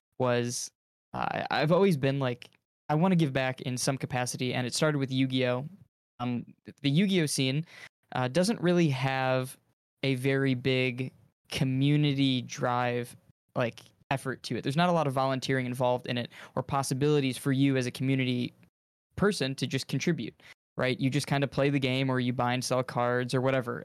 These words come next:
Uh, the stuff that is done, like, managing, um, like, local tournaments or regionals or nationals, that's all either done through a local tournament store or through Konami itself. Uh,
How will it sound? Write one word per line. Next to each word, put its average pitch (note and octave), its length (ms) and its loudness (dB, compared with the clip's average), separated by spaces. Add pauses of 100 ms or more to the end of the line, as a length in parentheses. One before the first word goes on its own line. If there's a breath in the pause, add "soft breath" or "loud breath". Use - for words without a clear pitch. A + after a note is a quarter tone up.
Uh, A#2+ 420 -2
the C#3 80 -2
stuff D3 340 0
that B2+ 320 -2
is B2 200 -2
done, B2+ 440 0 (440 loud breath)
like, B2 240 -2
managing, C3+ 880 0
um, D2 600 -8
like, - 220 -4
local D3 300 0
tournaments G3+ 460 0
or C3+ 80 0
regionals E3 400 2
or C3+ 60 0
nationals, C3 400 -2
that's C3 120 -6
all C3 220 2
either C3 160 -2
done C3 180 0
through B2 180 -2
a - 20 0
local D3 440 0
tournament A3+ 380 0
store A#3+ 300 0 (340 loud breath)
or C#3+ 180 2
through C3+ 200 2
Konami B2+ 500 -2
itself. - 480 -6 (160)
Uh, A#2+ 200 -4